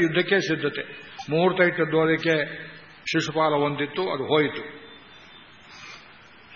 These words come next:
ಅಂತೂ ಮಂಗಳದಲ್ಲಿ ಮುಗಿಯಿತು. ಆದರೂ ಧರ್ಮರಾಜನಿಗೆ ಮನಸ್ಸು ಇನ್ನೂ ಸಂಕಟ ಪಡ್ತಾ ಇದೆ. ವೇದವ್ಯಾಸರ ಪಾದಕ್ಕೆ ಹೋಗಿ ಬಿದ್ದ. ಹಿರಿಯರೇ, ಗುರುಗಳೇ, ಪ್ರಾಜ್ಞರೇ,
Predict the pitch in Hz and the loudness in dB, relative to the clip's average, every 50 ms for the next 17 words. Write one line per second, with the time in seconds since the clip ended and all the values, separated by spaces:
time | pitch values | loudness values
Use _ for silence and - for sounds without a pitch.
0 | - - - - - - - - - 165 165 165 175 151 151 151 156 160 175 175 | -20 -20 -20 -20 -20 -20 -20 -8 -4 -4 -2 0 0 2 2 2 4 4 4 4
1 | 175 170 160 156 160 156 160 165 160 160 165 156 147 139 156 151 143 147 160 151 | 4 4 2 2 2 4 4 4 4 4 4 2 0 0 -2 -2 -2 -2 0 0
2 | 160 170 147 139 143 151 151 147 147 143 139 135 143 143 143 135 139 139 143 139 | 0 0 0 0 0 0 0 0 2 2 2 0 0 -2 -2 -2 -2 -2 -2 -2
3 | - - 147 135 123 110 - 131 135 143 143 147 139 - 127 131 131 127 127 123 | -4 -4 -4 -4 -4 -6 -6 -6 -4 -4 -2 -4 -4 -4 -4 -4 -4 -4 -4 -4
4 | 135 123 - 131 127 127 123 131 139 160 185 - - 131 135 143 139 139 139 135 | -4 -2 -2 -2 -2 -2 0 -2 -2 -2 -4 -4 -4 -2 0 0 0 0 0 0
5 | 135 135 127 120 127 123 123 - 120 123 127 135 123 - - 117 123 123 123 123 | 0 -2 -2 -2 -4 -6 -4 -4 -2 -2 -2 -2 -4 -6 -4 -4 -2 -2 -2 -4
6 | 120 123 123 117 127 135 151 160 156 - - - - - - - - - - - | -4 -6 -4 -4 -2 -2 -2 -2 -4 -8 -12 -16 -18 -20 -20 -20 -18 -18 -18 -18
7 | - - - - - - - 143 139 139 135 135 135 143 151 147 143 127 127 135 | -20 -20 -20 -20 -6 -2 0 0 2 2 0 0 0 0 0 0 -2 -2 -2 -2
8 | 135 135 131 135 135 139 147 151 143 - 127 123 131 143 143 139 151 151 151 156 | 0 0 0 0 0 0 0 -2 -2 -2 -2 0 0 0 0 0 0 2 4 4
9 | 160 165 160 156 156 - - - | 4 2 2 0 -2 -6 -10 -14